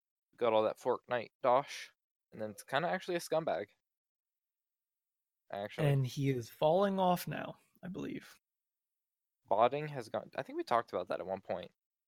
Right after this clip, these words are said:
Speaker 2: We
Speaker 1: But
Speaker 2: did,
Speaker 1: yeah, his,
Speaker 2: for sure.
Speaker 1: his bots are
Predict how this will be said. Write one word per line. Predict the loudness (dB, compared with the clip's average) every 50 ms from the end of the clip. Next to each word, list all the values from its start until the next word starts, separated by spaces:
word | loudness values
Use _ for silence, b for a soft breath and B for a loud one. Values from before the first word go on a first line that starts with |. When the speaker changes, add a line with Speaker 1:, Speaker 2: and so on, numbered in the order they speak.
| _ _ _ _ _ _ -10
Speaker 2:
We | -4 -4 -2
Speaker 1:
But | 2 2
Speaker 2:
did, | 2 2
Speaker 1:
yeah, | 0 -2 -4
his, | -6 -4 -2
Speaker 2:
for | -2 -2
sure. | -2 -4 -8 -8 -8 -10 -12 _ _ _ _ _ -16
Speaker 1:
his | -14 -14 -2
bots | 4 6 6 6 4 2 -6
are | -8 -6 -6 -8